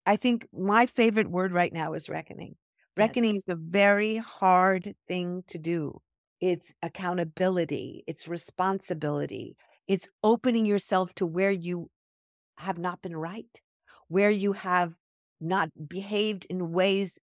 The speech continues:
Speaker 1: maybe you didn't have the consciousness to understand it then, but once you do have the consciousness, then you are responsible for that reckoning, you know? I don't believe in canceling people. I don't
Speaker 2: Mm-hmm.
Speaker 1: believe in tossing people aside.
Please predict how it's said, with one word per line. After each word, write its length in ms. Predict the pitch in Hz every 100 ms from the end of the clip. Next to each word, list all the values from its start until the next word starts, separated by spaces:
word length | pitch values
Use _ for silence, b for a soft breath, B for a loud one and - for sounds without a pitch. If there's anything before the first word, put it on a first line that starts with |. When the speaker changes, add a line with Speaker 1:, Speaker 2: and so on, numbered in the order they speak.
| _
Speaker 1:
maybe 260 | 185 202 214
you 80 | 220
didn't 340 | 196 202 196
have 140 | 180 185
the 80 | 175
consciousness 600 | 180 185 220 - 175 -
to 140 | 156
understand 540 | 160 156 156 147 160 208
it 100 | 208
then, 200 | 226 233
but 160 | 185 160
once 280 | 175 -
you 80 | 170
do 260 | 147 170 254
have 200 | 233 160
the 80 | 196
consciousness, 720 | 160 156 151 151 147 120 - b b b
then 220 | 214 262
you 140 | 294 269
are 100 | 254
responsible 760 | 226 - - 220 311 294 190
for 160 | 170 160
that 220 | 147 92
reckoning, 520 | 135 107 131 107 - 139
you 140 | 165
know? 260 | 170 190 233 - _ _ -
I 120 | 226
don't 200 | 254 311
believe 260 | 302 285 254
in 100 | 233
canceling 600 | - 190 190 180 165 156
people. 360 | 170 143 143 - _
I 100 | -
don't 120 | 196 247
Speaker 2:
Mm-hmm. 60 |
Speaker 1:
believe 220 | 254 233 208
in 60 | -
tossing 400 | - 180 190 214
people 280 | 190 190 175
aside. 520 | 170 - 95 123 -